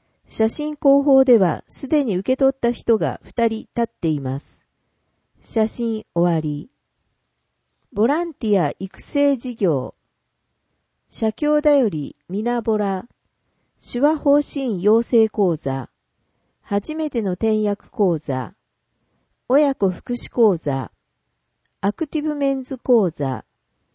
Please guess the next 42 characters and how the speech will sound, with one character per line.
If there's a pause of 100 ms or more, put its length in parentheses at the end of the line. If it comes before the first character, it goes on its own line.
(320)
ボ
ラ
ン
テ
ィ
ア
連
絡
協
議
会
映
画
会、 (240)
研
修
会。 (1120)
ボ
ラ
ン
テ
ィ
ア
団
体
活
動
紹
介、
パ
ネ
ル
展
示、 (480)
保
健
セ
ン
タ
ー。 (1400)
写
真。